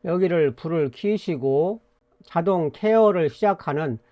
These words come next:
그 날짜와 시간을 이렇게 선택할 수가 있습니다. 편리한 날짜로 해서 시간은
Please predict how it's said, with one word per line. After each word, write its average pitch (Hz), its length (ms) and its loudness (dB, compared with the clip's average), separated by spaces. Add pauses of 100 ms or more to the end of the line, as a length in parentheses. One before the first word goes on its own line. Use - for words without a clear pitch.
(140)
그 165 200 -6
날짜와 160 640 0
시간을 190 560 2
이렇게 139 340 -4
선택할 175 640 -4
수가 139 380 -4
있습니다. 123 600 -8 (360)
편리한 220 500 4
날짜로 139 560 -2
해서 139 540 -4 (200)
시간은 170 720 2